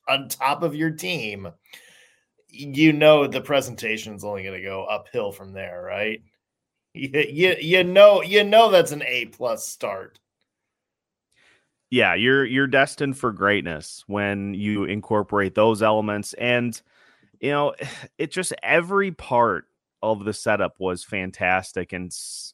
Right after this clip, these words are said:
Speaker 2: Seattle really paid attention to the little details, um, of, of their setup on the, uh, the field formerly known as Safeco Field. I, I missed what it is now called.
Speaker 1: Is it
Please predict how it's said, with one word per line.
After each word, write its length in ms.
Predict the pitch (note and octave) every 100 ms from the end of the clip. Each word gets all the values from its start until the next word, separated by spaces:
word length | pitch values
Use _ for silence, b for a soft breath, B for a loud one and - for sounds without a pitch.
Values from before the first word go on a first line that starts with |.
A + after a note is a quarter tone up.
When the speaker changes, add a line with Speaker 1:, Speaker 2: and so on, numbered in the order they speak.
| _
Speaker 2:
Seattle 500 | - - A#2 C#3 C#3
really 380 | A2+ A#2 A#2 A#2
paid 340 | - A2+ A2
attention 540 | G#2 - F#2+ G#2+ G#2+ G2
to 220 | - G2+
the 120 | F#2
little 260 | F#2 F#2 F2
details, 920 | E2 F2+ G2 - A#2+ B2+ C3+ C3+ - _ _ _ _ -
um, 640 | G2+ F#2+ E2+ E2 D#2+ - _ _ _ _
of, 320 | A2 G#2+ F#2 F2
of 220 | G#2+ G2
their 160 | G#2 G2+
setup 520 | - G#2 G#2 G2+ - -
on 320 | G2+ G#2 G2+
the, 320 | G2+ G2 F#2+
uh, 180 | F#2 F2+
the 100 | F2
field 360 | - A#2 A2+ G2
formerly 460 | G#2+ G#2+ A#2+ A#2+
known 220 | A2+ A2 A2
as 100 | -
Safeco 400 | G#2+ G#2 G#2+ G2
Field. 380 | - G2+ G2 F2
I, 280 | E2+ F2 D#2+ _ -
I 160 | F2 F2
missed 440 | F2+ F2+ - - E2
what 260 | F2 F2
it 180 | D#2+ F2
is 180 | F2 D#2+
now 280 | F2 E2 E2
called. 520 | - F2 F#2+ A#2
Speaker 1:
Is 60 |
it 40 | C3